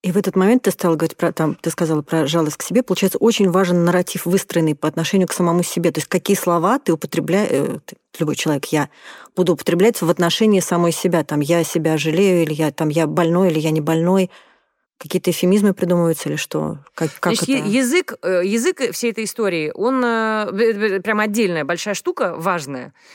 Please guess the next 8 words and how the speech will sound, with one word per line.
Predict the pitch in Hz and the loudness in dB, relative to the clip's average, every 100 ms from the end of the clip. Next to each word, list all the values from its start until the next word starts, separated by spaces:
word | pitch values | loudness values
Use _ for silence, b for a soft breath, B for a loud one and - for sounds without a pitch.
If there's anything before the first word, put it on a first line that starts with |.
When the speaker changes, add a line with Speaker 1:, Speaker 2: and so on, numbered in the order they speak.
| b - | b -6
Speaker 2:
Ам, | 180 175 175 165 165 165 - 180 | -2 0 0 0 -2 -6 -8 -8
есть | 170 294 269 | -2 -2 0
люди, | 294 | -2
которые | 226 214 | -2 -2
называют | 220 240 - | -2 0 0
вещи | 233 | -4
своими | - 208 208 | -2 -2 0
именами. | 208 190 139 131 | -2 -2 -4 -8